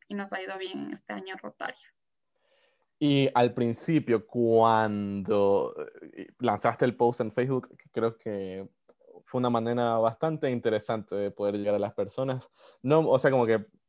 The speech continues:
Speaker 2: tienes igual amigos que les gusta ayudar, amigos comprometidos, y eso también les aplaudimos aquí a ellos.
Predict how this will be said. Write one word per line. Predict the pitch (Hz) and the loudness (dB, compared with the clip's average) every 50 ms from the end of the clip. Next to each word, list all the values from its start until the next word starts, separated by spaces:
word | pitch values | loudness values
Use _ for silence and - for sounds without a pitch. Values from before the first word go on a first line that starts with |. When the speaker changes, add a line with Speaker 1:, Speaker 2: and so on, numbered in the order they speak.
| _ _ _ - | _ _ _ -4
Speaker 2:
tienes | 131 131 139 143 | -2 0 0 0
igual | 135 117 123 127 127 | 2 4 4 4 4
amigos | 120 117 120 123 123 123 - | 2 0 0 0 -2 -2 -4
que | _ 113 104 | _ -6 -4
les | 98 104 | -4 -4
gusta | 113 113 113 - 113 | -4 -6 -6 -4 -4
ayudar, | 104 104 107 120 123 | -2 0 0 0 0
amigos | 117 107 110 117 - | 0 -2 -4 -8 -8
comprometidos, | - 104 104 101 98 - 123 131 127 131 - | -10 -10 -10 -10 -6 -4 -4 -4 -4 -4 -6
y | 113 | -10
eso | 110 - - 117 - | -8 -6 -6 -6 -6
también | - 104 104 107 110 110 - - _ _ | -6 -6 -4 -4 -6 -6 -8 -12 _ _
les | 117 107 104 104 | -8 -6 -4 -4
aplaudimos | 95 - 98 95 101 117 127 135 131 120 - 104 | -4 -4 -4 -2 0 0 0 0 0 0 -2 -4
aquí | 98 - 123 123 | -4 -2 0 2
a | 120 135 | 4 4
ellos. | 147 151 147 147 156 160 160 - | 4 4 4 4 2 2 -2 -8